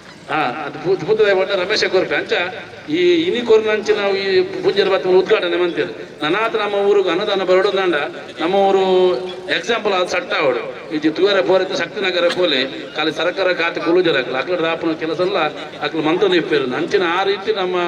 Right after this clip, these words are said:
ಆ, ಕೆಲಸ ಮಂತದ್ದು ನಮ್ಮ ಊರು ಒಂಜಿ ಊರಿಗೆ ಬೆಳ್ತಂಗಡಿ ತಾಲೂಕು ಮಾದರಿ ಆಪ್ಲಾಗ ಮಲ್ಪಡೋದು ಮಾತ್ರ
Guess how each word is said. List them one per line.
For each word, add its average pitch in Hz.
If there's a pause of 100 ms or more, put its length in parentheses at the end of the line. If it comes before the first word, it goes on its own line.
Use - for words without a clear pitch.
(420)
ಆ, 147
ಕೆಲಸ 165
ಮಂತದ್ದು 175
ನಮ್ಮ 156
ಊರು 190 (220)
ಒಂಜಿ 156
ಊರಿಗೆ 175 (400)
ಬೆಳ್ತಂಗಡಿ 165
ತಾಲೂಕು 170
ಮಾದರಿ 190
ಆಪ್ಲಾಗ 175
ಮಲ್ಪಡೋದು 156
ಮಾತ್ರ 170